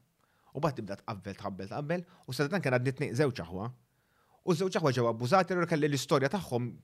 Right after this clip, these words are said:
pjuttost simili ta' dawk it-tnejn. U bat meta, meta tlajt niffilmja fl-istitut,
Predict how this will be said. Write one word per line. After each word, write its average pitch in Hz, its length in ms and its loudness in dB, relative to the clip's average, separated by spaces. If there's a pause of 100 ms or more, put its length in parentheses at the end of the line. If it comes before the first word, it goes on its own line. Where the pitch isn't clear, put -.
pjuttost 165 720 -2
simili 98 540 -4 (460)
ta' 104 80 -10
dawk 87 160 -6
it-tnejn. 104 320 -12 (720)
U 208 100 -6
bat 269 240 -2
meta, 147 260 -2 (100)
meta 151 280 -2
tlajt 104 540 -4
niffilmja 104 640 -6 (260)
fl-istitut, 123 760 -6